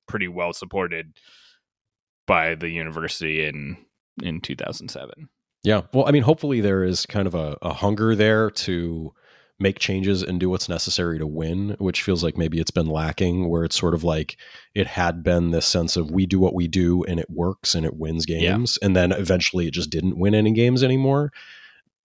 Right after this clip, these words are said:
Speaker 2: Now it can be kind of like breath of fresh air. Let's take a fresh look. Let's see what needs to be done to, to survive and succeed in,
Speaker 1: Yeah.
Speaker 2: in this new,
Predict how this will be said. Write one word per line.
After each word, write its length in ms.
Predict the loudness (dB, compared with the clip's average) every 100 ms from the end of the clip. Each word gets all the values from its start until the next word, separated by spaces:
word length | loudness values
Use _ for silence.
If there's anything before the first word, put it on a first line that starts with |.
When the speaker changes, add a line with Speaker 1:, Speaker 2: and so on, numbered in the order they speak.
| 0
Speaker 2:
Now 400 | 4 6 6 6
it 100 | 4
can 140 | 0
be 100 | -2
kind 220 | 0 2 2
of 100 | 2
like 400 | -2 -2 -8 -20 _ _ _ _ _
breath 240 | -2 0
of 80 | 0
fresh 340 | 4 4 6 6
air. 380 | 6 6 4 0
Let's 220 | -2 0
take 160 | 0
a 40 | 0
fresh 300 | 2 2 2
look. 320 | 2 2 0
Let's 160 | -2 0
see 140 | 2
what 180 | 2 2
needs 280 | 0 0 -2
to 80 | -4
be 100 | 2
done 560 | 4 4 2 0 -4 -14 _ _ _ _ _
to, 320 | 2 2 2 0
to 120 | 0
survive 760 | 2 2 2 4 4 4 0 -2
and 180 | -2 0
succeed 520 | 0 -2 -2 -2 0
in, 240 | -2 -2 0
Speaker 1:
Yeah. 80 | 2
Speaker 2:
in 80 |
this 240 | 2 2 4
new, 520 | 6 6 6 2